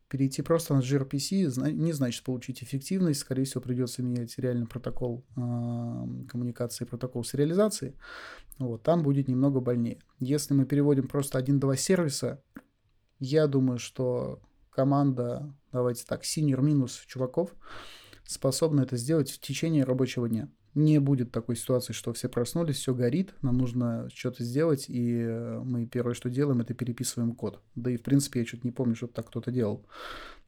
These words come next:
Типа, давайте перепишем проект, пока у нас всё перегружено. <laughs> Вот, скорее всего, это будут решения а-ля запустить дополнительные сервера, как-то разбалансировать нагрузку, где-то почистить очереди, начать скипать, э, ненужные сообщения, отключить логирование,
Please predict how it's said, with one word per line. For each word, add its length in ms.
Типа, 200
давайте 320
перепишем 480
проект, 320
пока 240
у 60
нас 120
всё 160
перегружено. 560
<laughs> 0
Вот, 360
скорее 320
всего, 260
это 160
будут 240
решения 840
а-ля 600
запустить 520
дополнительные 600
сервера, 460
как-то 320
разбалансировать 680
нагрузку, 500
где-то 260
почистить 580
очереди, 540
начать 360
скипать, 520
э, 160
ненужные 460
сообщения, 560
отключить 440
логирование, 840